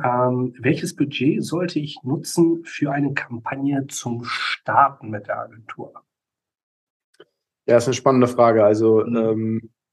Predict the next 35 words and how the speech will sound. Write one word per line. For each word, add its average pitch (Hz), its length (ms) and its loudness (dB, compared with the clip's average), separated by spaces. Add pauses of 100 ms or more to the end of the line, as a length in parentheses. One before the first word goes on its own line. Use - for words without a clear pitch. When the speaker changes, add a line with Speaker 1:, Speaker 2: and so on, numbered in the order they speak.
(360)
Speaker 2:
die 127 80 -4
stellen 147 300 6
sich 147 100 2
tatsächlich 131 460 0
super 135 280 0
viele. 110 460 -6 (420)
Am, 123 360 -2
am 123 180 2
Ende 151 220 8
des 135 180 6
Tages 151 380 4
musst 147 180 0
du 147 60 8
ja 127 120 8
irgendwann 147 760 4 (320)
als 117 200 -2
Unternehmer 117 840 0 (100)
in 147 220 2
deinem 165 720 4
Stuhl, 123 640 2
ja, 120 220 0
wenn 123 100 -2
du 123 160 2
im 139 260 0
Unternehmen 139 540 2
sitzt, 117 480 -2 (260)
die 123 100 4
Entscheidung 131 600 4
treffen, 151 760 -2 (300)
okay, 135 540 2
ich 120 160 -8
nehme 135 240 4
jetzt 147 220 2
mein 120 280 0
Budget 117 540 0